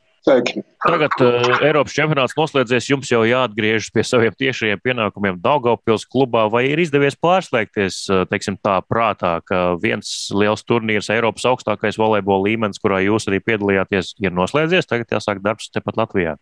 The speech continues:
Speaker 1: Nu, īsti jau nebija izvēles. Uzreiz bija jālec iekšā un mašīnā un jāskatās uz Daugavpili, tā kā par to nemaz tā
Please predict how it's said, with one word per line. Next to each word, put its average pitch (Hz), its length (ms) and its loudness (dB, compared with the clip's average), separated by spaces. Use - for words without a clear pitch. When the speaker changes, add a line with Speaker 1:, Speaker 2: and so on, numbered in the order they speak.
Speaker 1:
Nu, 139 160 4
īsti 160 320 6
jau 147 400 6
nebija 156 380 6
izvēles. 92 440 6
Uzreiz 104 320 6
bija 110 240 6
jālec 110 320 4
iekšā 120 400 4
un 113 380 4
mašīnā 120 480 6
un 123 160 6
jāskatās 123 320 2
uz 113 80 4
Daugavpili, 131 640 4
tā 120 160 2
kā 120 300 4
par 117 100 2
to 120 160 4
nemaz 120 320 4
tā 110 160 4